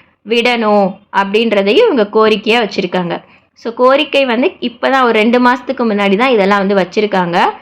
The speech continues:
இதெல்லாம் நிறைவேறிடுச்சா இல்லையா அப்படின்றத நீங்க கன்ஃபார்ம் பண்ணிக்கோங்க. ஆனா நிறைவேறிடுச்சான்றது நமக்கு அவசியம் கிடையாது. நமக்கு என்னென்ன கோரிக்கையெல்லாம் முன் வச்சாங்க அப்படின்னு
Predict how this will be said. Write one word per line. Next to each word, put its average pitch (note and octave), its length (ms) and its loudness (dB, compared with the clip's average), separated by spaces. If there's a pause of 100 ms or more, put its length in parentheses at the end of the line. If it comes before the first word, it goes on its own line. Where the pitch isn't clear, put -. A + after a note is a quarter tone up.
(260)
இதெல்லாம் C4+ 400 0
நிறைவேறிடுச்சா C4+ 800 2
இல்லையா A3+ 420 2
அப்படின்றத G#3+ 500 0
நீங்க C4 180 2 (240)
கன்ஃபார்ம் A3 440 0
பண்ணிக்கோங்க. F3+ 580 -2 (260)
ஆனா B3 240 0
நிறைவேறிடுச்சான்றது C#4+ 920 0
நமக்கு A3+ 320 0
அவசியம் A3+ 440 -2
கிடையாது. F3 540 0 (400)
நமக்கு C4 440 0
என்னென்ன C4+ 420 0
கோரிக்கையெல்லாம் A#3+ 640 2
முன் A#3+ 300 2
வச்சாங்க G3+ 440 -2
அப்படின்னு G3+ 480 0